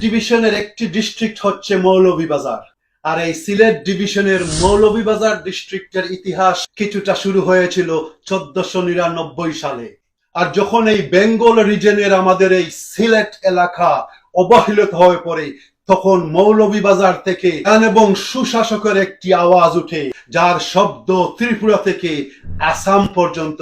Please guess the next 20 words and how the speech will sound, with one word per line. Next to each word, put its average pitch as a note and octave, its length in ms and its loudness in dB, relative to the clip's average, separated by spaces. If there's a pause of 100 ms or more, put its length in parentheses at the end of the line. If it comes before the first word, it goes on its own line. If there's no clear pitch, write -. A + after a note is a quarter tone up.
শোনা D3 280 -6
গিয়েছিল। B2 340 -12 (560)
খুরাসান G#3+ 640 4 (160)
থেকে A3+ 220 2 (160)
দিল্লি G#3 440 2 (100)
হয়ে G3+ 280 6 (420)
লোদি G3 300 4 (100)
সুলতানাত G#3 520 2 (120)
থেকে G#3 180 0 (140)
জাগির F3+ 360 2 (100)
পেয়ে F#3+ 260 4 (440)
এই G3 80 4 (180)
মৌলভীবাজারে G#3 840 4 (100)
এসেছিলেন F#3+ 460 -2 (160)
মহান G3 360 0 (100)
এবং F#3 160 0 (140)
একজন F3 260 -8 (140)
নোবেল G3 320 2 (100)
ব্যক্তি E3 360 -10 (500)
সাখি F3 500 0